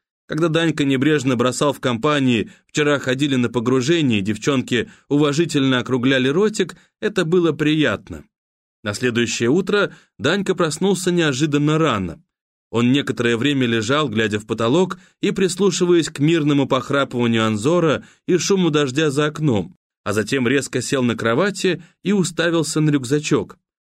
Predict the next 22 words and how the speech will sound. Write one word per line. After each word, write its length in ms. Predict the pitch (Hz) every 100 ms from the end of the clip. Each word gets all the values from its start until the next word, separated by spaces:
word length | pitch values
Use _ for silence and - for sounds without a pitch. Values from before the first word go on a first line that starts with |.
| _ _ -
Он 160 | 170 180
вдруг 340 | 143 175 - -
понял, 360 | 220 220 202
что 220 | 156 -
надо 200 | 202 180
делать 340 | 160 165 185 147
с 60 |
этой 180 | 165 165
страницей. 760 | 147 165 180 170 107 - 90 - _ _ _
Ну, 240 | - 214 -
то 200 | - 202
есть 280 | 190 156 180
не 100 | 185
с 140 | -
ней, 320 | 220 151 87 _ -
а 160 | 107
с 80 | 104
тем, 200 | - 160
что 200 | 139 147
на 80 | 147
ней 180 | 151 151
написано. 720 | 156 170 220 - 113 95 78